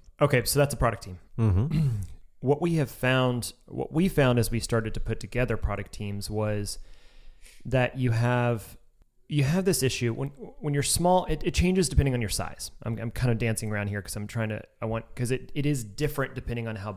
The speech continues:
Speaker 1: big your product teams are or how many you have. And we'll talk about multiplying product teams another time, but how many people you have going in your company probably is a better way to say it rather than just in the product team.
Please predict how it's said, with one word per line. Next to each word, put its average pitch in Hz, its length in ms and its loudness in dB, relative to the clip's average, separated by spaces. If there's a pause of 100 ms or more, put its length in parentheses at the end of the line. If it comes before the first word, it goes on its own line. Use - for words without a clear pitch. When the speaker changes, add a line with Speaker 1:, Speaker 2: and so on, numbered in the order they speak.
(160)
Speaker 1:
big 120 240 -2
your 120 100 -4
product 107 440 -6
teams 98 280 -10
are 101 160 -8
or 104 80 -8
how 101 160 -10
many 120 220 -2
you 120 160 0
have. 104 320 -4
And 98 80 -8
we'll 104 100 -6
talk 110 240 -4
about 101 160 -10
multiplying 104 440 -6
product 98 280 -10
teams 95 400 -6
another 104 280 -10
time, 98 360 -8
but 92 220 -8 (1040)
how 135 180 0
many 151 140 4
people 120 300 0
you 107 140 -4
have 101 340 -6
going 101 360 -6
in 104 100 -10
your 90 120 -14
company 98 600 -6
probably 92 220 -4
is 92 100 -10
a 92 40 -14
better 90 160 -8
way 87 100 -8
to 90 80 -8
say 101 160 -6
it 101 80 -8
rather 95 220 -8
than 92 160 -8
just 104 260 -8
in 98 80 -8
the 90 80 -10
product 95 300 -10
team. 120 300 -4